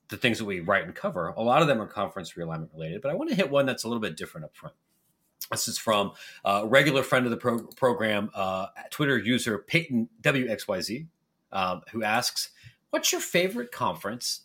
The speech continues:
that doesn't exist anymore?" Brian, for you, is this something that you actually have memories watching, or is there something from history that you, you have, uh, that you're pining for, even though you never got a chance to experience it?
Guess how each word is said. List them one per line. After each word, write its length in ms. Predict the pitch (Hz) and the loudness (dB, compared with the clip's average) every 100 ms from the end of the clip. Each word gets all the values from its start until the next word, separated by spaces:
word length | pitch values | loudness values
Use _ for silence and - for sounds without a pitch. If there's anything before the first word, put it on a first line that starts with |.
| - | -8
that 160 | 156 | -4
doesn't 320 | - 104 117 | -2 0 -2
exist 380 | 117 117 151 - | -6 -6 -6 -6
anymore?" 240 | 76 67 _ _ _ _ _ _ _ _ _ - _ _ _ - | -12 -16 _ _ _ _ _ _ _ _ _ -16 _ _ _ 2
Brian, 240 | 196 202 | 4 4
for 140 | 165 180 | 2 2
you, 200 | 190 330 | 4 4
is 140 | - | 2
this 160 | 311 311 | 2 2
something 300 | 311 247 208 | 2 2 2
that 180 | 165 196 | 2 2
you 80 | |
actually 260 | 165 165 175 | 2 2 4
have 160 | 151 127 | 4 4
memories 480 | 127 131 123 104 | 2 2 2 0
watching, 600 | 80 85 110 156 269 339 - | -2 0 2 2 0 -2 -6
or 180 | 139 147 | 0 2
is 80 | 143 | 2
there 100 | 147 | 0
something 380 | - 170 156 143 | 4 4 4 0
from 220 | - 120 | -2 -2
history 500 | 139 - - 117 92 | 0 0 0 0 0
that 320 | 87 92 - | 0 0 -2
you, 220 | 95 90 - - - - | -4 -6 -10 -20 -20 -6
you 120 | 101 | -2
have, 280 | 90 98 90 | 4 4 6
uh, 240 | 92 92 95 98 | 4 4 0 -6
that 140 | 95 - | -4 -4
you're 120 | 92 | -4
pining 340 | - 110 107 | 0 0 0
for, 260 | - 104 98 | 0 0 2
even 160 | 98 | 2
though 60 | 98 | 0
you 120 | 92 | 0
never 160 | 92 87 | -2 2
got 100 | 87 | 0
a 120 | 82 | 2
chance 200 | 92 85 | -2 -4
to 100 | 92 | -8
experience 720 | 80 80 - 82 71 71 - | -8 -8 -6 -6 -6 -8 -14
it? 100 | - | -20